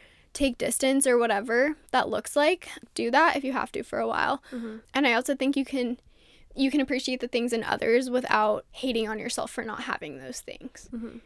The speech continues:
Speaker 1: You can be like, "Wow, she, like, looks poppin'," but,
Speaker 2: That
Speaker 1: like, you
Speaker 2: doesn't
Speaker 1: don't,
Speaker 2: mean you're not.
Speaker 1: that doesn't mean you're not.
Speaker 2: <laughs> Yeah.
Speaker 1: And also, like we said, literally looks are the least interesting thing about
Speaker 2: Yeah.
Speaker 1: you. And so I think,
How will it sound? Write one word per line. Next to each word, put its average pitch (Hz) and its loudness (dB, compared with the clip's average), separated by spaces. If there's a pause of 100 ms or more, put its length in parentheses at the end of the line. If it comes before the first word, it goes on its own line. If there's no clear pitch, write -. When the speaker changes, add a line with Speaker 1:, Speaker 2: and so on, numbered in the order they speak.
(120)
Speaker 1:
You 254 -20
can 269 0
be 285 0
like, 285 -6
"Wow, 370 2
she, 294 -4
like, 320 -2
looks 240 -6
poppin'," 226 -2
but, 226 -2 (180)
Speaker 2:
That 247 -4
Speaker 1:
like, 233 -2
you 285 6
Speaker 2:
doesn't 262 6
Speaker 1:
don't, 226 2
Speaker 2:
mean 214 0
you're 208 0
not. 196 -2
Speaker 1:
that 277 10
doesn't 269 10
mean 269 6
you're 262 4
not. 269 4
Speaker 2:
<laughs> - -16
Yeah. 240 4
Speaker 1:
And 262 6
also, 269 8
like 240 2
we 247 -4
said, 240 0 (720)
literally 247 6
looks 220 0
are 247 0
the 220 0
least - 0 (140)
interesting 220 -6
thing - -8
about - -4
Speaker 2:
Yeah. 92 -6
Speaker 1:
you. 247 -10 (360)
And 233 0 (260)
so 254 0
I 269 4
think, 247 -2